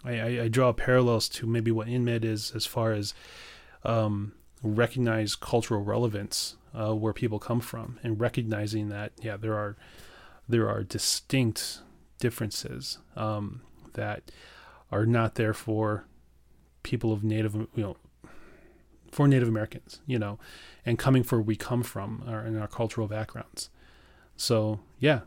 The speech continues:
um, I think programs like InMed and culturally specific programs, I think, uh, are such a service to,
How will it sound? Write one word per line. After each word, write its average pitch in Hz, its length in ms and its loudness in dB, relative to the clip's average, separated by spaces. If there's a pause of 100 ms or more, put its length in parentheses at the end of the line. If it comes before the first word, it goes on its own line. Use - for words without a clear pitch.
um, 110 440 0 (680)
I 110 60 -4
think 110 340 -2
programs 113 540 2
like 107 440 -4 (180)
InMed 117 520 2 (680)
and 107 520 -4 (360)
culturally 110 480 -2
specific - 440 -2
programs, 104 640 -2
I 110 100 -4
think, 107 300 -4 (220)
uh, 104 240 -8 (120)
are 107 120 -4
such - 280 -2
a 107 40 -4
service 107 440 2
to, 104 360 -2